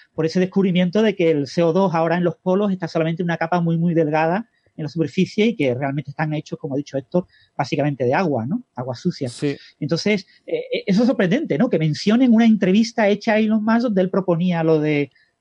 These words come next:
Speaker 1: Eh,
Speaker 2: O una
Speaker 1: sublimar
Speaker 2: entrevista o un
Speaker 1: todos los
Speaker 2: vídeo
Speaker 1: polos.
Speaker 2: incluso. O sea, la referencia donde menciona a Elon Musk es,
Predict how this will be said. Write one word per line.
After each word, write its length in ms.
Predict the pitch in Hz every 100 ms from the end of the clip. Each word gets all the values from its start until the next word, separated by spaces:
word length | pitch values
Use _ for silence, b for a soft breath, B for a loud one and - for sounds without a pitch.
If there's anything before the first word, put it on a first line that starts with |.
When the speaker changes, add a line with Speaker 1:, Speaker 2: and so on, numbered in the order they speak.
| -
Speaker 1:
Eh, 260 | 143 139
Speaker 2:
O 100 | 135
una 140 | 135 143
Speaker 1:
sublimar 40 |
Speaker 2:
entrevista 420 | 175 151 135 175
o 80 | 135
un 60 | 120
Speaker 1:
todos 80 | -
los 80 |
Speaker 2:
vídeo 200 | 143 165 135
Speaker 1:
polos. 100 | 117
Speaker 2:
incluso. 540 | 131 165 131 117 78 - _ _ -
O 80 |
sea, 160 | 135 131
la 140 | 127
referencia 760 | 131 131 135 175 190 214 202 -
donde 240 | - 139 135
menciona 300 | 127 156 190
a 20 |
Elon 180 | 175 135
Musk 360 | 170 175 - - - _ _ _ _ _ _ _ b b _ _ _
es, 480 | 127 180 - -